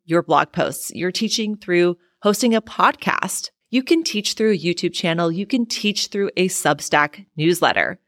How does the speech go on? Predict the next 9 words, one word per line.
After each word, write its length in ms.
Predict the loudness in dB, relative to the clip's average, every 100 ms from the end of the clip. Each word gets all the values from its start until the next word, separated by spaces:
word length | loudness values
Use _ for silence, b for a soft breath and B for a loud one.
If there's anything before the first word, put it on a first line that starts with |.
| _ _ _ _ _ _ _ _
There 180 | -2 2
are 120 | 2
many 440 | 0 2 2 2 0
ways 300 | 2 0 -2
to 100 | -8
teach 320 | -4 -2 0
that 260 | -2 -4 0
go 220 | 4 4
beyond 600 | 4 2 4 2 0 -6